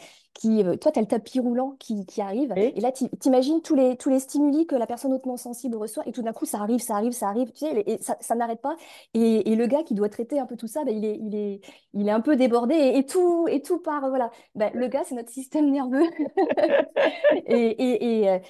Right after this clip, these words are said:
Speaker 1: et, et tous les petits boulons là qu'il doit gérer, bah, c'est, ce sont les, les différents stimuli, les différentes informations que la personne hautement sensible reçoit. Elle en reçoit beaucoup plus que des personnes, euh, à, à, avec une sensibilité plus basse,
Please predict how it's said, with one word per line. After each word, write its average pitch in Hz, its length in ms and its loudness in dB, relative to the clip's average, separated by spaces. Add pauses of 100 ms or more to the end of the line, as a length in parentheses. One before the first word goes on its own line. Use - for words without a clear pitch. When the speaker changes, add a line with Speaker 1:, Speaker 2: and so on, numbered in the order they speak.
Speaker 1:
et, 208 280 -4
et 226 40 0
tous 359 140 0
les 339 100 8
petits 349 260 -8
boulons 277 300 -2
là 262 140 -2
qu'il 240 200 -6
doit 226 120 -8
gérer, 254 240 -6
bah, 226 120 -6
c'est, 233 280 -4
ce 233 100 -18
sont 294 160 -6
les, 226 260 0
les 202 120 -4
différents 233 420 -10
stimuli, 247 360 0
les 220 60 -2
différentes 220 420 -10
informations 208 500 -6
que 233 100 -6
la 190 60 -4
personne 202 280 -4
hautement 214 220 -4
sensible 208 380 -6
reçoit. 208 300 -8 (440)
Elle 214 160 2
en 214 40 4
reçoit 247 320 2 (360)
beaucoup 254 380 6
plus 320 400 2 (100)
que 214 200 2
des 196 140 2
personnes, 233 420 0
euh, 214 40 -2
à, 175 640 -6
à, 180 180 -4
avec 185 180 0
une 208 80 -2
sensibilité 185 520 -4
plus 180 180 -6
basse, 262 280 0